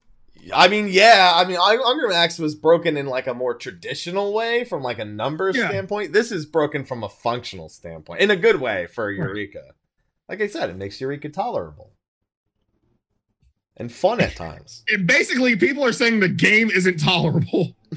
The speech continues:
Speaker 1: No, they're saying
Speaker 2: When you
Speaker 1: Eureka,
Speaker 2: ask for shit like
Speaker 1: Eureka
Speaker 2: this
Speaker 1: is intolerable.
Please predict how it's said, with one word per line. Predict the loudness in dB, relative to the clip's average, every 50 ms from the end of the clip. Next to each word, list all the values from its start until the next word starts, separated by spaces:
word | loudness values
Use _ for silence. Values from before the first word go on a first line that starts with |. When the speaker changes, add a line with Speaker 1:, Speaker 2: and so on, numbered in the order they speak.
| -18 -18 -20 _ -20 -18 _
Speaker 1:
No, | 4 6 6
they're | 6 4
saying | 0 0 0 2
Speaker 2:
When | 2 2
you | 2
Speaker 1:
Eureka, | 2 2 0 0 0
Speaker 2:
ask | -2 -2 -4 -4 -6
for | -6 -2
shit | 0 2
like | 4 4
Speaker 1:
Eureka | 6 6 4 4 6 6
Speaker 2:
this | 6 6 6 2 0
Speaker 1:
is | -4
intolerable. | -6 -4 -2 0 0 2 0 -2 -4 -6 -10 -14 -16 -20 _ _ -20 -20 -20